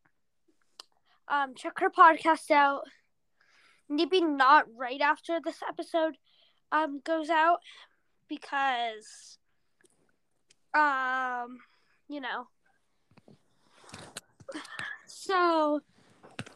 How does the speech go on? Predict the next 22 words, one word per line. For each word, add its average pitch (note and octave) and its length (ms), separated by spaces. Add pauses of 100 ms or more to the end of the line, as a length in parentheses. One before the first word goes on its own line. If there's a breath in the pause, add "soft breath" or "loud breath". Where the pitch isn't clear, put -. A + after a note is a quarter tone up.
um, C#4+ 720 (160)
today D#4+ 540
we're E4 180
going D#4 600 (1040)
to, D4 600 (3000 loud breath)
I, E4 220 (400)
well, E4+ 540 (120)
I E4+ 140
just F4 240
wanted F4 280
to C#4+ 300
shout D4 320
out D4 320 (640 soft breath)
Charlotte's - 760 (100)
podcast. D4 720 (140)
And C#4+ 260
do B3+ 80
you D#4 80
have D#4 140
anything D#4+ 320
to C#4+ 100
say D#4+ 500